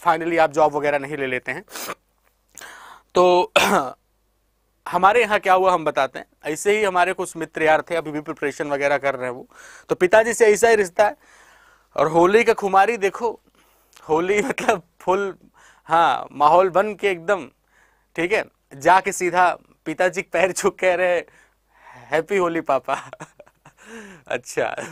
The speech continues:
पापा उनको सर पकड़ के दो तीन बार हिलाए, "हाँ, पहचानो किससे बात कर रहे हो तुम?" <laughs> तो यही सारी बातें। तो बस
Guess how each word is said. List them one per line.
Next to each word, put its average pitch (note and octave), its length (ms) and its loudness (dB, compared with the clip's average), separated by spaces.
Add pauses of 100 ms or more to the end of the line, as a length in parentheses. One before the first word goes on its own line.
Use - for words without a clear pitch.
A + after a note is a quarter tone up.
(120)
पापा G#3 340 0
उनको F#3+ 360 -2
सर F3 200 0
पकड़ F3+ 260 -2
के F#3 100 -4
दो E3 140 0
तीन E3+ 220 -2
बार D#3+ 180 2
हिलाए, D#3 420 0 (460)
"हाँ, C3 160 -2
पहचानो G3+ 680 4
किससे G3+ 320 4
बात A3 220 4
कर G#3 140 4
रहे G3 100 6
हो F#3 60 4
तुम?" D3+ 320 -6 (720)
<laughs> A#3 520 -14
तो G3 320 4 (180)
यही A3+ 240 4
सारी C4+ 200 4
बातें। A#3+ 360 4 (520)
तो E3 160 6
बस C4 280 4